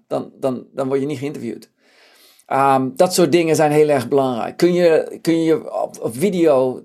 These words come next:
ja, te werkstelligen? Kun je heel makkelijk je, je, je, je document sharen? Kun je Slack channelen? Hoe ben je, hoe capable ben je daarin? Ah, dat zijn de dingen waar we naar kijken. Want je wil, we willen wel hebben dat je vloeiend online kunt spreken.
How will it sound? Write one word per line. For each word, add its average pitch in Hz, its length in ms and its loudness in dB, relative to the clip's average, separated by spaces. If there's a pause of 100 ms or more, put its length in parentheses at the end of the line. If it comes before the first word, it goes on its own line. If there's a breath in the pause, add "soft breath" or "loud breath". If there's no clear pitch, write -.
(180)
ja, 170 220 -4
te 139 100 -8
werkstelligen? 139 680 -2
Kun 160 120 -6
je 147 280 0 (160 loud breath)
heel 165 320 0
makkelijk 160 440 -2
je, 151 320 2
je, 147 420 -2 (320 soft breath)
je, 143 260 -2 (220)
je 143 220 -4
document 165 460 -2
sharen? 135 560 2
Kun 151 120 -6
je 143 360 2
Slack 180 380 -2
channelen? 127 340 -4
Hoe 139 100 -6
ben 165 140 -4
je, 156 120 -4
hoe 151 380 -6
capable 156 420 -4
ben 180 160 -2
je 175 120 -6
daarin? 120 360 -10 (400 soft breath)
Ah, 120 240 -6
dat 190 160 0
zijn 208 120 0
de 180 80 0
dingen 185 240 0
waar 165 160 2
we 156 60 0
naar 143 140 -2
kijken. 180 340 0
Want 135 120 -6
je 147 60 -10
wil, 156 140 -4
we 151 80 -6
willen 165 220 -2
wel 180 240 2
hebben 151 200 0
dat 143 120 -6
je 135 100 -2
vloeiend 165 480 -2
online 156 400 -4
kunt 143 180 -8
spreken. 123 500 -12